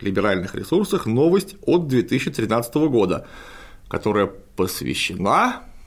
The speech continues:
зверскому расстрелу Хен Сон Воль. Цитирую сайт замечательной радиостанции «Эхо Москвы».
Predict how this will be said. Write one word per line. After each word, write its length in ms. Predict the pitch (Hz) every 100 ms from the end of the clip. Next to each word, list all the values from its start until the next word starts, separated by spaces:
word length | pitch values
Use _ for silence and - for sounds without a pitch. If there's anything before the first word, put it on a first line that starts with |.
| - - - - - - - - -
зверскому 800 | - 175 214 254 240 226 208 165
расстрелу 1000 | 127 117 - 131 156 160 156 156 151 - - - - - -
Хен 360 | - 269 311 - -
Сон 280 | 202 240
Воль. 400 | 165 117 160 175 175 - - - - - - - - -
Цитирую 600 | 110 - 147 180 190 -
сайт 320 | - 95 120
замечательной 500 | 113 110 101 101 120
радиостанции 760 | 113 104 104 95 101 - 131 -
«Эхо 480 | 110 107 107 - 127
Москвы». 720 | 131 135 - - 185 180